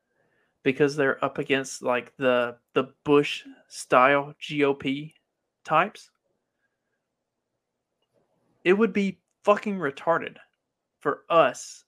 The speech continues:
as the libertarians to run people against them. Like,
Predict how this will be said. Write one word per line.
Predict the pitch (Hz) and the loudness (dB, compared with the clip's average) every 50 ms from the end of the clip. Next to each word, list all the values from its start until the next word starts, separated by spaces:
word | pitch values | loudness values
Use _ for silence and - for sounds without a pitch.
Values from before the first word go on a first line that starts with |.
| _ _ - | _ _ -4
as | 143 135 131 131 - | -4 -4 -4 -8 -8
the | - 139 | -6 -4
libertarians | 131 135 147 151 156 147 - 143 143 143 151 170 185 190 - - _ _ _ _ _ _ _ _ _ _ _ _ _ _ | -2 -2 -2 -2 -4 -6 -4 -2 -2 -2 -2 -4 -8 -14 -16 -20 _ _ _ _ _ _ _ _ _ _ _ _ _ _
to | - - 160 | -8 -8 -6
run | 151 156 160 170 180 180 | -2 0 0 0 0 -2
people | - 190 185 175 175 156 151 | -6 -8 -6 -6 -4 -4 -4
against | 147 147 143 131 - - - | -4 -4 -6 -8 -10 -12 -12
them. | 127 120 110 - - _ _ _ _ _ _ _ _ _ _ _ _ _ _ _ _ _ _ _ _ _ _ - | -10 -10 -10 -12 -16 _ _ _ _ _ _ _ _ _ _ _ _ _ _ _ _ _ _ _ _ _ _ -12
Like, | 143 135 127 | -12 -12 -12